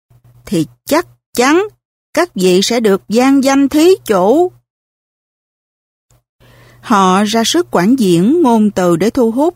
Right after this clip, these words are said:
nhân tâm quần chúng, nhưng thực tế thì chẳng có thêm lợi lộc hay vinh dự nào. Do đó, họ bí mật nhóm họp luận bàn kế sách và thống nhất ý kiến.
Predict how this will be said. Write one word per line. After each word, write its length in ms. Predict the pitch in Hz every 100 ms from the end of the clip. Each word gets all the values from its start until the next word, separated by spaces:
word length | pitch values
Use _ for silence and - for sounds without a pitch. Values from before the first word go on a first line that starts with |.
| -
nhân 500 | 208 220 233 226 220
tâm 360 | - 226 220 214
quần 360 | 202 180 165 156
chúng, 400 | - 226 277 381 - - - - _ -
nhưng 240 | 269 262
thực 260 | 233 160 -
tế 240 | 233 339 -
thì 380 | 226 170 160 151
chẳng 240 | - 170 202
có 120 | 302
thêm 260 | 294 226
lợi 280 | 202 165 160
lộc 280 | 180 170 -
hay 200 | 233 214
vinh 380 | 180 214 208 180
dự 300 | 175 151 156
nào. 480 | 180 185 175 156 147 - _ _ _ _ _ _ _ _ - - -
Do 200 | 196 208
đó, 380 | 196 190 220 349 - _ -
họ 200 | - 170
bí 180 | 180 285
mật 200 | 320 -
nhóm 260 | 190 214 320
họp 340 | 277 165 -
luận 340 | 180 175 160 175
bàn 280 | 190 185 160
kế 300 | - 240 339
sách 260 | - 320 349 -
và 280 | - 185 165
thống 280 | - 220 302
nhất 220 | 302 339 _ _
ý 300 | 202 240 330 -
kiến. 320 | - 233 269